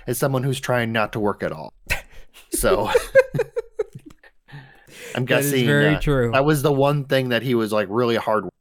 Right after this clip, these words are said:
Speaker 1: at, was
Speaker 2: Yeah.
Speaker 1: being a fucking fraudster. <laughs>
Speaker 2: Now, moving on here. Due to the rise of Uri Geller, apparently a very popular activity among adults was to have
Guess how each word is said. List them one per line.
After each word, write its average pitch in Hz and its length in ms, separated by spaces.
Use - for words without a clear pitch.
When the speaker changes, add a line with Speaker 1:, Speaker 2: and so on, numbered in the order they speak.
Speaker 1:
at, 135 320
was 107 180
Speaker 2:
Yeah. 123 280
Speaker 1:
being 101 160
a 92 60
fucking - 360
fraudster. 90 600
<laughs> - 600
Speaker 2:
Now, 131 100
moving 185 380
on 139 220
here. 131 440
Due 202 140
to 320 140
the 247 120
rise 127 420
of 139 60
Uri 147 240
Geller, 135 540
apparently 165 840
a 143 140
very 190 640
popular 147 880
activity 160 800
among 151 320
adults 143 640
was 151 240
to 156 80
have 139 500